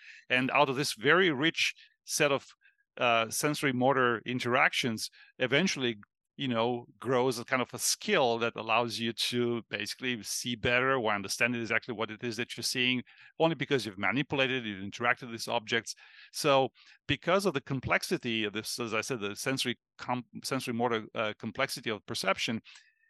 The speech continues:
it's not as though, uh, every time I turn my head and see something, there's some sort of a, uh, it, it's a simple story of an input output, right?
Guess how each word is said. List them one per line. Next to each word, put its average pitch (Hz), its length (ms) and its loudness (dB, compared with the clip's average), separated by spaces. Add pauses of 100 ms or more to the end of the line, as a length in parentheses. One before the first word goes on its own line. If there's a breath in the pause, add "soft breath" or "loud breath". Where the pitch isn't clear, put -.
(140 soft breath)
it's 151 200 -4
not 160 200 2
as 143 180 0
though, 135 320 4 (1040)
uh, 117 460 2 (260)
every 139 220 0
time 135 260 2
I 123 120 4 (120)
turn 139 220 0
my 117 140 2
head 123 180 2
and 107 120 -6
see 131 140 -6
something, 127 380 0
there's 107 180 0
some 123 100 -4
sort 110 160 -8
of 104 120 -8
a, 104 320 0 (360 soft breath)
uh, 104 500 0
it, 117 220 -6
it's 117 160 -10
a 117 60 -8
simple 131 280 -2
story 131 320 0
of 107 120 -2
an 110 100 -4
input 139 440 -2
output, 113 560 0
right? 104 240 0